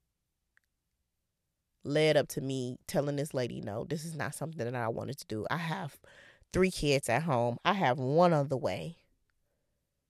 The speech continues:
My, my husband works, of course, and I'm just going through it. I'm raising kids.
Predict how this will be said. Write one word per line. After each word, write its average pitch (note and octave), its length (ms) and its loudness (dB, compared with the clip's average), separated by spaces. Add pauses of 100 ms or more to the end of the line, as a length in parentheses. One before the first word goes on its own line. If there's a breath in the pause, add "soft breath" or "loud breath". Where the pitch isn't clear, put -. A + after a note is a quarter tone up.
(1200)
My, D#3 160 -2 (220)
my D3+ 180 0
husband F#3+ 520 8
works, C#3 280 0
of B2+ 80 -6
course, A#2+ 480 -4
and C#3 420 0 (840)
I'm A3+ 200 4
just D#3+ 240 6
going D3+ 280 4
through D#4+ 300 4
it. - 160 -4 (720)
I'm F#3+ 200 2
raising A3+ 320 6
kids. F4 680 0